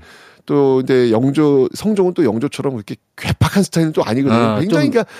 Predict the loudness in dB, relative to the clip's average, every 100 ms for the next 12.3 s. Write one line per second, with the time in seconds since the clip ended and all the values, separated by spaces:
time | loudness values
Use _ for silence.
0 | -20 -12 -4 -2 -2 -2 0 0 -2 -2
1 | 0 0 -2 -2 -6 -4 -2 2 2 0
2 | -2 -2 -2 -4 -2 0 2 2 0 -4
3 | -6 0 2 4 4 4 4 2 2 2
4 | 2 0 0 0 0 0 -2 -6 -10 -18
5 | _ -20 -12 -10 -10 -6 0 2 0 -2
6 | -2 -2 0 -2 -2 -2 -6 -4 -4 -2
7 | -2 0 0 -2 -4 -8 -8 -12 -20 -16
8 | -10 -4 0 2 2 0 2 0 -2 -2
9 | -4 0 0 0 0 0 -2 -6 -4 -2
10 | -2 -2 -2 0 0 0 0 0 0 0
11 | -2 -6 2 2 2 0 -6 -6 -2 0
12 | 2 4 2